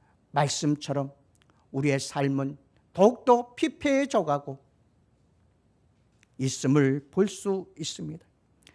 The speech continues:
이렇듯이 사람은 존귀하게 하나님께서 지으심을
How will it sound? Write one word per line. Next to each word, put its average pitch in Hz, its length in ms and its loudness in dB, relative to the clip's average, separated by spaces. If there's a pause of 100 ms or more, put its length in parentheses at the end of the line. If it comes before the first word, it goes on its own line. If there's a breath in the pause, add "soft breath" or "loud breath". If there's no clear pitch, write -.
(200 soft breath)
이렇듯이 208 480 8
사람은 208 680 4
존귀하게 247 960 0
하나님께서 185 1000 -2
지으심을 285 720 -2